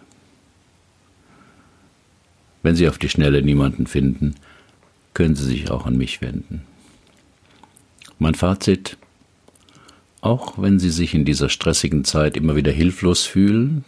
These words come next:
kann die Befolgung dieser zwölf Psychotipps dazu beitragen, mit Ihrer Corona-Angst angemessen umzugehen und Sie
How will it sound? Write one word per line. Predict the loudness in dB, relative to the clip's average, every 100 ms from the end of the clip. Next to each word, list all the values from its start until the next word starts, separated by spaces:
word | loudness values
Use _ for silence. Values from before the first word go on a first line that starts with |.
| -12
kann | -6 -4
die | -2
Befolgung | -4 -2 0 0 0 0
dieser | 2 0 0
zwölf | -2 0 0 0 -6
Psychotipps | -4 -2 -2 -2 -2 -4 -4
dazu | -4 -4 -4
beitragen, | -2 -2 -4 -6 -4 -4 -6 -8 -20 -20 -20 -20 -20 -20 -12
mit | -4 0
Ihrer | 0 -2
Corona-Angst | -2 -2 0 0 0 0 -2 -4 -8
angemessen | -2 0 2 0 0 -2 -2 -2
umzugehen | 0 0 -2 -6 -2 0 0
und | 2 0
Sie | 2 2 2